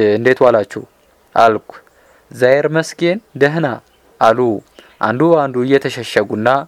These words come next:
እየተሽኮረመሙ። ስድስት ልጆች ናቸው። እድሜያቸው ከሰባት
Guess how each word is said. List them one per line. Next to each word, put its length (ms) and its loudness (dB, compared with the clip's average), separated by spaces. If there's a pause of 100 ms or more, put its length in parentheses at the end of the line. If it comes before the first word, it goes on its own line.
(460)
እየተሽኮረመሙ። 1040 0 (680)
ስድስት 480 -6
ልጆች 340 -2
ናቸው። 380 0 (600)
እድሜያቸው 500 -2 (320)
ከሰባት 500 0